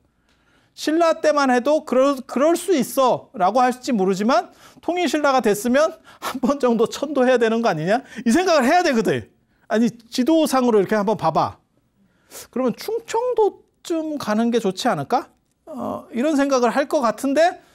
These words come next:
한 번을 그런 생각을 안 하죠. 그게 어떻게 보면, 어, 신라가 잘 된 이유일 수도 있어요. 왜냐하면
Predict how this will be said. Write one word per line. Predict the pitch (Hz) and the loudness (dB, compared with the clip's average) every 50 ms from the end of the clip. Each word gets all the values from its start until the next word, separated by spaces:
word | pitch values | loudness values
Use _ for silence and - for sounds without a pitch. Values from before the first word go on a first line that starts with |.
| _ _ _ | _ _ _
한 | - - 285 311 | -6 -2 0 2
번을 | 330 359 370 370 320 | 4 4 4 2 2
그런 | 240 247 226 208 | 2 2 2 2
생각을 | 220 220 208 214 180 175 | 2 2 2 2 2 0
안 | 156 160 | 0 -2
하죠. | 165 - - 117 95 - _ _ _ _ _ _ _ _ _ _ _ _ _ _ _ _ _ - | -2 -4 -6 -8 -10 -12 _ _ _ _ _ _ _ _ _ _ _ _ _ _ _ _ _ -6
그게 | - 254 302 277 | -2 0 2 0
어떻게 | 214 165 226 226 214 | 0 0 0 -2 0
보면, | 185 180 175 175 170 165 151 147 - _ _ _ _ _ _ _ - | 0 0 -2 -2 -2 -4 -4 -6 -10 _ _ _ _ _ _ _ -12
어, | - 160 151 147 139 139 | -8 -6 -4 -4 -4 -4
신라가 | - - 233 233 226 208 185 175 160 151 | -6 -4 -4 -2 -2 0 0 0 -2 -2
잘 | - - - 151 151 160 | -4 -8 -6 -4 -2 0
된 | 175 254 277 269 | 0 0 0 0
이유일 | 202 165 151 156 | -2 -2 -2 -4
수도 | 151 - - - | -6 -8 -10 -10
있어요. | 151 120 - 156 156 139 143 135 _ _ _ | -10 -8 -8 -10 -8 -10 -10 -14 _ _ _
왜냐하면 | - 143 151 165 160 160 185 185 160 | -12 -8 -6 -6 -6 -6 -6 -6 -8